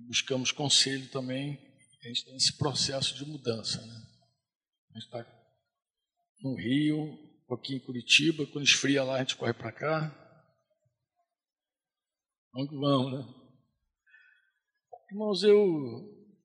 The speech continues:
eu tenho uma carga que eu espero compartilhar com vocês aqui. Eu, eu confesso a vocês que eu não sei assim nem por onde começar, de tanto que esse,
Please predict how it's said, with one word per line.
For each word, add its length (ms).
eu 80
tenho 280
uma 200
carga 760
que 60
eu 40
espero 360
compartilhar 560
com 120
vocês 460
aqui. 360
Eu, 400
eu 100
confesso 440
a 20
vocês 400
que 100
eu 420
não 140
sei 300
assim 260
nem 160
por 220
onde 180
começar, 720
de 240
tanto 260
que 100
esse, 200